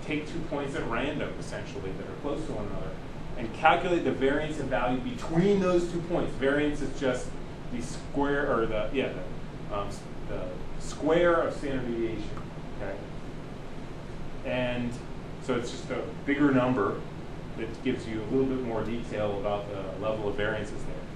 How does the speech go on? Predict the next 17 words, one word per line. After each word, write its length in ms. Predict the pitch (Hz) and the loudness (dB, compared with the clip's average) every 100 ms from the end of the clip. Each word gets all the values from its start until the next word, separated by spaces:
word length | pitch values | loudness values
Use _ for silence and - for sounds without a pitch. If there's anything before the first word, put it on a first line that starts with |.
| - - | -8 -2
So 100 | 170 | 2
it 100 | 165 | 4
calculates 340 | 190 214 202 156 | 4 6 6 4
the 80 | |
variance 340 | 143 170 170 165 | 2 2 2 2
between 380 | 147 175 180 180 | -2 -2 -2 -2
two 80 | 180 | 0
data 240 | 165 196 | 2 4
points, 520 | - 131 123 131 - - - - - | 4 2 0 0 -4 -6 -6 -4 -2
okay, 280 | 127 127 131 - - - - - - - | 0 2 2 0 -2 -4 -6 -6 -4 -2
and 340 | 143 151 147 | 0 0 0
graphs 420 | 117 147 208 208 - | 4 6 6 4 2
that 200 | 151 147 | 2 2
according 380 | 156 151 143 | 0 0 0
to 60 | 135 | 2
di-, 220 | 196 233 | 2 2
to 220 | - - | 0 -2